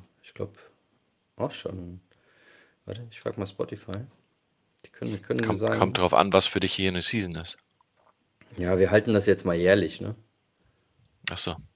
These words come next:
Speaker 1: Wenn wir das, wenn wir das, wenn wir das, äh, quartalsweise setzen würden, wären wir jetzt in Season dreihundert oder so. Ähm, weil wir erscheinen ja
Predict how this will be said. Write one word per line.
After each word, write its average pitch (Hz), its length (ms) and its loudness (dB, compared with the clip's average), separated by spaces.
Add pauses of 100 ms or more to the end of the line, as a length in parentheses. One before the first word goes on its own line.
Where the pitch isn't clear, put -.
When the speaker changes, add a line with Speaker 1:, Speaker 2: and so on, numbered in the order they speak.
Speaker 1:
Wenn 92 100 -4
wir 95 80 4
das, 95 260 0
wenn 98 120 0
wir 95 100 2
das, 92 280 -2
wenn 95 140 -4
wir 90 80 -4
das, 90 280 -6
äh, 92 160 -2
quartalsweise 90 680 0
setzen 92 400 -4
würden, 104 260 -2
wären 101 100 0
wir 101 80 0
jetzt 95 140 -8
in 92 60 -6
Season 104 300 -4
dreihundert 95 560 0
oder 85 220 -6
so. 98 240 -8 (760)
Ähm, 87 400 -2 (120)
weil 87 140 0
wir 82 80 4
erscheinen 104 400 6
ja 80 280 0